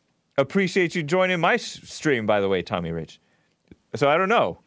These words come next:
but he, he said, "Hake smoked some of Jesse's stash." First of all, Jesse doesn't have a stash. Second of all, no, I didn't. Third of all, no, I haven't in, like, years. And before that, it was just, like,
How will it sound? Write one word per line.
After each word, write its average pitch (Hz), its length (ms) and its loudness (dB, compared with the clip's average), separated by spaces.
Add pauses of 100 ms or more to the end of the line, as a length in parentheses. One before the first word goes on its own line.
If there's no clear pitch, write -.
(220)
but 135 140 4
he, 139 200 0
he 131 100 -2
said, 131 260 2
"Hake 156 360 -2
smoked 147 400 -2
some 143 240 -2
of 123 240 0
Jesse's 135 480 -2
stash." 107 360 0
First 208 280 2
of 147 100 -2
all, 127 240 4 (760)
Jesse 160 300 2
doesn't 175 200 2
have 143 140 4
a 123 40 -2
stash. 123 460 0 (440)
Second 175 300 2
of 165 60 2
all, 147 240 4
no, 139 320 2
I 127 140 4
didn't. 104 340 -2 (800)
Third 180 280 2
of 156 80 0
all, 139 340 4 (180)
no, 139 200 2
I 127 120 4
haven't 147 460 0 (140)
in, 104 280 -4
like, 90 220 -4
years. 113 460 0 (1000)
And 110 400 0
before 139 300 2
that, 139 160 2
it 127 60 -2
was 107 200 -2
just, 107 220 -4
like, 90 160 0